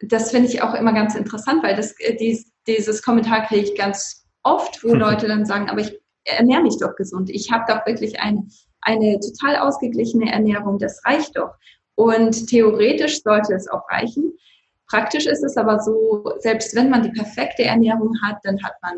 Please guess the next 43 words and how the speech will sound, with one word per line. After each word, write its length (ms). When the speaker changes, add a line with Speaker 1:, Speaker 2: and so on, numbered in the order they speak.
Speaker 1:
Lieferwege, 640
dann 260
hat 220
man 280
Lagerzeiten 1400
und 400
das 460
führt 260
einfach 300
dazu, 240
dass 160
so 80
viele 260
Nährstoffe 440
einfach 300
verloren 420
gehen. 180
Dann 180
hat 120
man 100
natürlich 380
die 160
Zubereitungsart, 2000
die 100
man 240
hat, 300
je 120
nachdem, 560
wie, 400
wie 120
schonend 480
oder 260
eben 180
nicht 200
schonend 380
die 100
ist, 340
können 260
da 180
auch 160
ganz 180
viele 180
Nährst-, 300